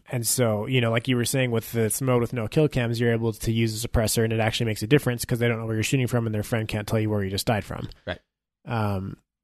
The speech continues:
Speaker 1: so in that way, like, I think that's really the buff that it needs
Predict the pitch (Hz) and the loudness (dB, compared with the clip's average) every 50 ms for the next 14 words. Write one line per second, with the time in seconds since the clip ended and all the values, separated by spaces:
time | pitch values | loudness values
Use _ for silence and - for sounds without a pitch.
0 | _ _ _ - - - - - 123 113 104 101 98 95 98 101 - - _ _ | _ _ _ -6 -4 -2 0 2 2 2 2 0 0 0 -2 -2 -4 -6 _ _
1 | _ _ _ _ _ _ _ _ _ _ _ _ _ _ _ _ - 147 135 123 | _ _ _ _ _ _ _ _ _ _ _ _ _ _ _ _ -6 -4 -2 0
2 | 117 113 110 104 110 120 139 147 - - _ - 160 143 135 131 135 135 131 127 | 0 0 -2 0 2 2 2 2 0 -4 _ -14 -10 -6 -4 -2 0 0 0 0
3 | 135 151 165 165 156 143 123 113 110 - - - _ _ _ _ _ _ _ _ | 0 0 0 0 0 0 0 -2 -4 -8 -10 -20 _ _ _ _ _ _ _ _
4 | _ - 143 131 107 143 131 117 117 113 120 - 123 120 127 123 123 123 117 110 | _ -4 -4 -2 0 0 0 2 2 0 0 0 -2 -2 0 0 0 0 -2 -2
5 | 107 117 117 120 - - 123 - - 127 120 117 117 120 120 135 156 160 160 - | -2 0 0 0 0 0 -2 0 0 -2 -2 -2 0 0 2 2 2 2 0 -4
6 | - - - | -6 -8 -10